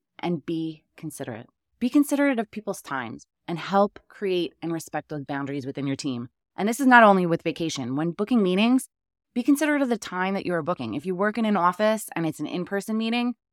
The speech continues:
try to avoid first thing in the morning or the end of the day if you can.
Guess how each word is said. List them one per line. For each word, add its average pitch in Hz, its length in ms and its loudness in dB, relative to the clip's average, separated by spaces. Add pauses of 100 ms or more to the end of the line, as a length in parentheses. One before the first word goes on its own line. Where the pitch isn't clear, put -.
(360)
try 233 200 -2
to 269 120 6
avoid 226 540 2
first - 260 -4
thing 214 120 0
in 208 60 2
the 190 60 0
morning 175 360 0 (220)
or 185 140 4
the 185 120 6
end 196 100 6
of 202 60 4
the 190 80 4
day 175 280 6
if 156 100 -4
you 139 60 -10
can. 123 300 -6